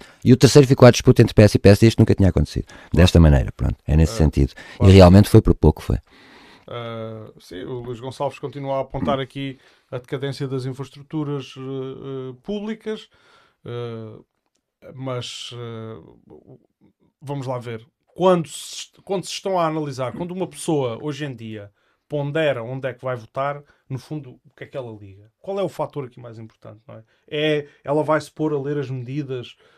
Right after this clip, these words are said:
Speaker 2: eh, de cada partido? Eh, ela vai pôr, eh, defende só o seu interesse? Né? E, e agora até digo assim, claro que alguns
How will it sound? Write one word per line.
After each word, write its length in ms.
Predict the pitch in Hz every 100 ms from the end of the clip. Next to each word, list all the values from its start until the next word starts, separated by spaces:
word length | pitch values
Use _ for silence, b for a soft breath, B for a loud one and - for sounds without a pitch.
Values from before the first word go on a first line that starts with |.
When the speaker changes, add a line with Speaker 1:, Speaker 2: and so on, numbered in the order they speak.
| _ 131
Speaker 2:
eh, 100 | 123
de 120 | 123
cada 220 | 139 127
partido? 640 | 123 113 131 143 147 113 101 _ _ _
Eh, 540 | 123 131 127 127 120 127
ela 160 | 139
vai 220 | 135 151 147
pôr, 500 | - 156 151 143 135 _ -
eh, 120 | 143
defende 360 | 127 - 151 143
só 300 | - 147 139
o 40 |
seu 240 | - 147 135
interesse? 720 | 120 135 170 170 - 120 104 _ _ _ -
Né? 260 | 123 139 -
E, 120 | 214 170 208 190 - _
e 100 | 202
agora 240 | 220 240 233
até 160 | 233
digo 180 | 220 190
assim, 320 | 170 - 120
claro 280 | 110 160 156
que 100 | -
alguns 380 | 151 135 160 180